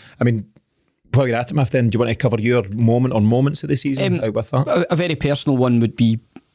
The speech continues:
Speaker 2: meeting Ange and the team down in Newport when we did it at the start of the season. The boys got, you know, players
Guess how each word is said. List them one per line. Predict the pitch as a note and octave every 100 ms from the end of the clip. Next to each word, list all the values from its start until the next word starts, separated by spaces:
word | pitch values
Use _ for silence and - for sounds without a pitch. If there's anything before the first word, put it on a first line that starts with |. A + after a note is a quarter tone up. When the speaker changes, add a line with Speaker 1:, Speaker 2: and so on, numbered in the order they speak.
| -
Speaker 2:
meeting | A#2+ G#2+ A2
Ange | A2 A2+
and | G#2
the | G#2
team | - A#2
down | A2 G#2
in | G#2+ - _ _ _ _ _ -
Newport | A2+ - A#2
when | F#2
we | G2
did | G#2
it |
at |
the | -
start | - G#2+
of |
the | -
season. | - G#2+ A2
The |
boys | - G#2+ G#2
got, | D#2 D#2+
you | - A2+
know, | A2 - -
players | A2+ G#2+ -